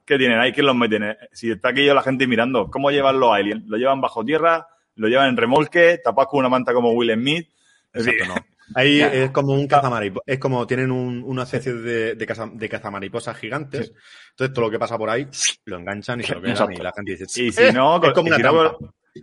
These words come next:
Speaker 1: y si no, con la ranchera, que yo estoy ahí por entrar con la ranchera a los Will Smith, "¿Y tú qué has visto aquí?". Y le abre, <laughs> "Mira lo que llevo aquí", y le mete a uno del pueblo a, a,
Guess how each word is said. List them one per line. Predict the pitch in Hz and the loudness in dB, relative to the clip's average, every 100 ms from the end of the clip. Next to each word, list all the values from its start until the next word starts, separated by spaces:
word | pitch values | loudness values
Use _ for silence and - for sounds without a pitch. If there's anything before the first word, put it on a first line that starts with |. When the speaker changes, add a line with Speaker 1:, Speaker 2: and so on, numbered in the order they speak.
| _ | _
Speaker 1:
y | 127 | -6
si | |
no, | 139 | -2
con | 180 | 2
la | 180 | 4
ranchera, | 131 107 127 113 92 92 | 4 0 0 -2 -2 -6
que | 113 | -6
yo | 143 | -4
estoy | 180 156 | 0 0
ahí | 127 | 2
por | 120 | 0
entrar | 113 117 | -2 -2
con | 120 | 0
la | |
ranchera | 113 107 123 120 | 0 0 0 2
a | 110 | 2
los | 110 | 0
Will | 123 120 | 0 0
Smith, | 135 147 | 0 -2
"¿Y | 123 | -4
tú | 135 180 190 | -4 -4 -2
qué | 170 | -2
has | |
visto | 185 190 | -2 2
aquí?". | 180 156 139 | 0 0 -4
Y | 127 123 | -4 -8
le | 120 120 | -2 2
abre, | 147 156 185 - | 4 4 2 0
<laughs> | - - - - | -10 -12 -18 -8
"Mira | 208 180 | -2 2
lo | 190 | 2
que | 180 | 4
llevo | 180 165 | 4 4
aquí", | 147 135 | 4 -2
y | 120 | -4
le | 117 | -6
mete | 127 143 143 | -2 2 2
a | |
uno | 143 | 4
del | 135 151 | 4 4
pueblo | - 135 | 2 2
a, | 127 127 120 | 4 2 2
a, | 165 | 0